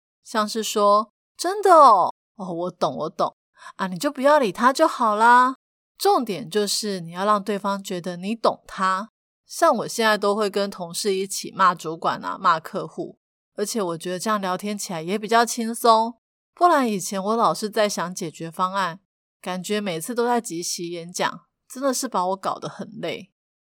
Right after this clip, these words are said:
在跟熟人聊天的这个章节里面，还有很多像是怎么炒热气氛的方式，被人夸奖时应该要有什么样的反应，或是如何自然的赞美他人等等，差不多有十几个技巧都蛮实用的，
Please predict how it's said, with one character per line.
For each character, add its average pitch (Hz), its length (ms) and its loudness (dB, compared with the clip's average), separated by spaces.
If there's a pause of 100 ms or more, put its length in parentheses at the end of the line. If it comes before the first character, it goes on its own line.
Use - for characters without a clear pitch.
在 330 160 2
跟 330 180 -2
熟 220 200 2
人 214 140 2
聊 202 200 2
天 233 160 -4
的 214 100 -4
这 214 140 -4
个 202 100 -2
章 208 240 -2
节 180 180 -6
里 165 160 -12
面， 185 420 -10 (180)
还 - 160 -14
有 202 160 -2
很 202 180 -8
多 196 160 -2
像 208 260 -2
是 202 380 -4 (180)
怎 165 120 -14
么 170 100 -10
炒 - 300 -8
热 220 180 2
气 233 260 -4
氛 233 220 -2
的 214 100 0
方 233 300 2
式， 220 460 -2 (200)
被 330 160 2
人 254 180 2
夸 269 240 4
奖 185 260 -2
时 170 260 -10
应 208 140 -14
该 214 80 0
要 214 120 4
有 185 160 -4
什 175 160 -10
么 151 80 -14
样 190 140 -6
的 175 80 -10
反 - 320 -8
应， 196 280 -8 (340)
或 269 180 0
是 269 160 0
如 214 220 0
何 202 200 -6
自 202 200 -8
然 190 200 0
的 180 140 -6
赞 208 240 -2
美 - 180 -18
他 202 280 0
人 170 200 -8
等 160 240 -10
等， 180 240 -6 (360)
差 320 240 0
不 330 120 -2
多 320 260 4
有 220 180 0
十 208 300 -6
几 202 200 -6
个 170 120 -8
技 226 240 -6
巧 - 320 -6
都 196 180 -4
蛮 180 220 -8
实 175 220 -6
用 208 260 -2
的， 170 300 -8